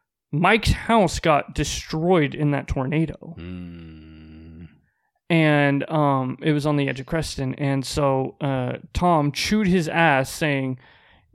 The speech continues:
Speaker 1: you know, "He's costing us money. Y-,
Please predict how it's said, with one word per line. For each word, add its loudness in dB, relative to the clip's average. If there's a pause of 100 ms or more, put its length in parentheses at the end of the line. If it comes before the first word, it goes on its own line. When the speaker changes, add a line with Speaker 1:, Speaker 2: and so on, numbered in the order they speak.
(1300)
Speaker 1:
you 0
know, 2
"He's -2
costing -4
us -6
money. 0
Y-, -20